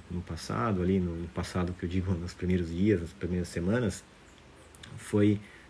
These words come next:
aquela diferença entre o sutil e o denso, né? O que a gente quer, então, é que essa visão, que é mais sutil, fique, se torne denso pra que seja materializado.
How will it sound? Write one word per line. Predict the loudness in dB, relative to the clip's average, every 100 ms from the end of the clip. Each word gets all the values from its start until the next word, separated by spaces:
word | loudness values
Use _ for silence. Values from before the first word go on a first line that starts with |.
| -12
aquela | 0 2
diferença | 2 4 4 4
entre | 2 4
o | 2
sutil | 2 -2 0 4 6
e | 6
o | 6
denso, | 6 4 4 0
né? | 0 2 0
O | 0
que | 0
a |
gente | 0 -2
quer, | 0
então, | 0 2 0 0 -4 -18 -8
é | -4
que | -2
essa | -2 -2
visão, | -2 0 2 4 2 -6 -18
que | -2 2
é |
mais | 2 2
sutil, | -2 -6 -2 0 0 -4 -16 -20 -20 -20 -20 -20 -20 -18
fique, | -10 -6 -2 -4 -4 -18 -20 -20 -18
se | -6
torne | 2 4 6
denso | 6 4 4 -2
pra | 0
que | -2 0
seja | 0 0 -2 0
materializado. | 0 2 4 4 4 2 -2